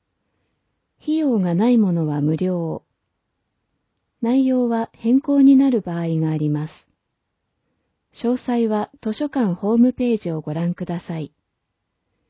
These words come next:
中央図書館の駐車場利用は有料です。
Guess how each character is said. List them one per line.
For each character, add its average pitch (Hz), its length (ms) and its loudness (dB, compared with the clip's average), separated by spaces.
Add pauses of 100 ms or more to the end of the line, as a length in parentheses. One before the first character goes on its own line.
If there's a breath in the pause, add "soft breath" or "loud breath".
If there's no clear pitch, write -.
(520)
中 285 280 0
央 294 160 0
図 294 160 -6
書 294 160 -4
館 226 200 -2
の 165 260 0
駐 240 260 -2
車 240 180 -4
場 226 240 2
利 214 160 0
用 202 240 0
は 185 300 -4
有 202 300 2
料 202 240 0
で 185 160 -6
す。 - 40 -20